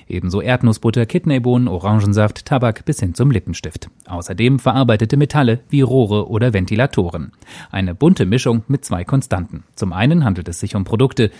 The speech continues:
die auch europäische Hersteller anbieten. Dem Verbraucher soll eine Alternative übrig bleiben. Betroffen sind außerdem hauptsächlich Unternehmen, deren Sitz in republikanisch regierten U-S-Bundesstaaten liegt. Deren Senatoren sollen ihren Präsidenten unter Druck setzen, die Zölle zurückzunehmen,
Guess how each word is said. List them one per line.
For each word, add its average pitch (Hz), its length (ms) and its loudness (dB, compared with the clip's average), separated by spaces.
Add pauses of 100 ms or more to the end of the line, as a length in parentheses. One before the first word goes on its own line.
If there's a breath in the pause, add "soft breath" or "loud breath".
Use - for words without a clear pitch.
(120)
die 123 120 0
auch 131 160 0
europäische 135 580 0
Hersteller 110 460 0
anbieten. 113 500 2 (140)
Dem 87 100 -6
Verbraucher 107 480 0
soll 107 180 2
eine 95 220 -2
Alternative 104 600 -2
übrig 90 360 -4
bleiben. 98 340 0 (360 loud breath)
Betroffen 104 480 0
sind 98 220 -4
außerdem 107 400 0
hauptsächlich 113 480 0
Unternehmen, 117 500 4
deren 95 300 -2
Sitz 143 240 -4
in 123 100 2
republikanisch 131 840 0
regierten 110 460 -2
U-S-Bundesstaaten 101 920 -2
liegt. 87 300 -6 (300 loud breath)
Deren 92 260 -4
Senatoren 107 680 2
sollen 113 320 -2
ihren 120 300 0
Präsidenten 131 460 0
unter 113 200 0
Druck 151 180 0
setzen, 120 400 0
die 135 160 -4
Zölle 95 320 -4
zurückzunehmen, 107 720 2